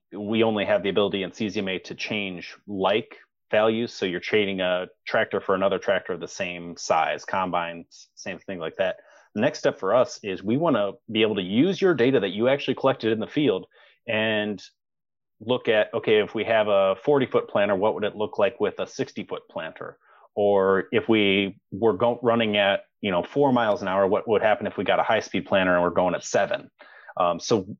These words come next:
that's our next big step, is changing the parameters of what you did in the field to see how it would affect your bottom line. So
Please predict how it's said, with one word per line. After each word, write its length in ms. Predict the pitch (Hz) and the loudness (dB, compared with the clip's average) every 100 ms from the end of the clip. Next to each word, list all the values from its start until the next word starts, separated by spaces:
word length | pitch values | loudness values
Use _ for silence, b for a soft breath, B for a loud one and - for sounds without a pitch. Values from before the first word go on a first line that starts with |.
| _ _ | _ _
that's 340 | - 143 151 - | 0 0 0 -4
our 140 | - 107 | 0 2
next 320 | 107 110 - | 2 0 2
big 180 | 107 92 | 0 0
step, 380 | - 127 113 - | 0 0 0 -2
is 280 | 101 87 - | -2 -2 -2
changing 480 | - 131 139 151 143 | 0 2 2 2 2
the 100 | 107 | 0
parameters 1000 | - 98 104 143 123 90 80 80 92 - _ - | 0 2 4 4 4 2 0 -2 -6 -10 _ -2
of 140 | 92 | 0
what 240 | 95 117 - | 0 0 0
you 120 | 117 | 0
did 480 | 110 135 85 78 - _ | 2 2 2 -2 -10 _
in 140 | 113 135 | 2 4
the 60 | |
field 360 | 120 107 85 82 | 4 2 2 2
to 80 | 98 | -4
see 220 | - 117 | 0 0
how 220 | 113 104 | 2 2
it 40 | 90 | 0
would 100 | 87 | -2
affect 280 | - 95 | -2 -2
your 80 | 92 | -2
bottom 300 | 90 85 82 | 0 0 0
line. 360 | 82 90 76 - B B B B B | 0 0 -4 -12 B B B B B
So 480 | - 117 101 92 - | -2 2 4 2 -6